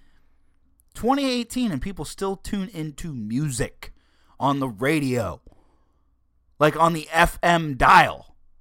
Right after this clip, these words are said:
Like, I don't even, I, I, I can't even give brownie points to, like, Sirius X M satellite subscribers. Because what's the point?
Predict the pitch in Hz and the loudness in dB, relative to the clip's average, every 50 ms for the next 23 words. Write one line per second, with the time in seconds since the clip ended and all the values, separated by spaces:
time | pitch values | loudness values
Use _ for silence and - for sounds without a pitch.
0 | _ _ _ _ 143 147 147 151 185 247 311 349 294 247 208 180 170 156 139 127 | _ _ _ _ -2 0 2 4 4 4 4 4 0 -2 -4 -4 -6 -6 -6 -8
1 | - - _ _ _ - 233 - - - 220 220 - - 233 233 - 277 277 254 | -10 -14 _ _ _ -6 -6 -4 -2 -2 -2 -2 -2 -6 -10 -8 -6 -4 -2 -2
2 | 226 196 175 165 170 151 120 127 151 156 165 170 151 - - 165 156 147 - - | -2 -2 -2 -2 -4 -2 2 4 4 4 4 0 -2 -2 -2 -2 -2 -4 -6 -6
3 | - 143 131 123 - - - - 147 151 147 139 135 127 - - 139 123 113 - | -4 -2 -2 -2 -4 -8 -8 -6 -4 -4 -2 -2 -4 -4 -4 -4 -6 -6 -4 -4
4 | - 135 117 107 - - 131 131 131 120 110 101 95 - - 92 82 - - 95 | -4 -4 -4 -4 -2 0 2 2 2 2 2 -2 -4 -6 -10 -14 -16 -14 -12 -12
5 | 87 85 82 87 87 - - - _ _ _ _ _ _ _ _ _ _ _ _ | -12 -12 -12 -14 -16 -16 -20 -20 _ _ _ _ _ _ _ _ _ _ _ _
6 | _ _ _ _ _ _ _ _ _ _ _ _ _ _ _ _ _ _ _ _ | _ _ _ _ _ _ _ _ _ _ _ _ _ _ _ _ _ _ _ _
7 | _ _ _ _ - 151 160 - 214 190 143 165 226 254 - - - 254 - - | _ _ _ _ -4 -4 -2 -2 -4 -4 -2 -2 -2 -2 -2 -4 -6 -4 -2 0
8 | - 214 254 285 - - - - | 2 2 2 2 0 -2 -10 -16